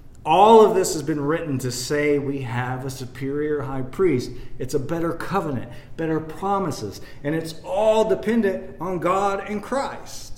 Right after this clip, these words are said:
And it's been fulfilled, it is enacted, and this is the reality has come. All those types, all those shadows are gone.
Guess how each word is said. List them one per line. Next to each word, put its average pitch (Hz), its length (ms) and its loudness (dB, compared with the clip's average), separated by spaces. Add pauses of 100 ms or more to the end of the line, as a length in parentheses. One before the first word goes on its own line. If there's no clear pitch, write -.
(220)
And 165 200 -4
it's 185 200 0
been 175 500 -2
fulfilled, 196 840 4
it 151 180 -2
is 127 180 0
enacted, 196 680 -2
and 131 320 -4
this 190 420 -4
is 127 280 0
the 127 100 -2
reality 147 840 4 (340)
has 190 360 0
come. 123 580 -4 (540)
All 175 240 2
those 190 260 4
types, 165 640 -2
all 139 180 -2
those 135 180 -2
shadows 127 760 0
are 139 80 -6
gone. 175 500 -4